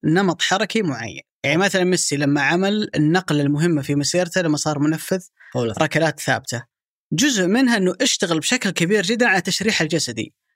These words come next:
Speaker 1: أنا كيف بوقف؟ قدم الثبات كيف راح تكون؟ بعد كذا لما أبدأ أنفذ، شلون بت-، بتميل، آه، رجلي؟ الكرة بضربها من أي اتجاه؟ الجذع عندي كيف وضعيته؟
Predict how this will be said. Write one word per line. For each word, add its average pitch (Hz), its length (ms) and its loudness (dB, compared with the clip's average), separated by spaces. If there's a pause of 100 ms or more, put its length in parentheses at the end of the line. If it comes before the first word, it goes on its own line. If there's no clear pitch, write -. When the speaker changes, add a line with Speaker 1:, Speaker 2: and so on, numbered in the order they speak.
(120)
Speaker 1:
أنا 147 100 0
كيف 190 280 -2
بوقف؟ 175 580 -2
قدم 147 200 0
الثبات 139 400 -2
كيف 139 200 -2
راح 139 140 -2
تكون؟ 202 420 0
بعد 139 220 -2
كذا 151 160 0
لما 151 220 2
أبدأ 151 160 -2
أنفذ، 151 380 -2 (600)
شلون 175 460 2
بت-، 156 240 -4
بتميل، 156 840 2
آه، 139 340 0
رجلي؟ 208 540 2
الكرة 156 320 -2
بضربها 143 440 0
من 143 120 0
أي 143 160 -2
اتجاه؟ 180 560 0
الجذع 151 420 0
عندي 147 220 0
كيف 143 260 -4
وضعيته؟ 175 420 0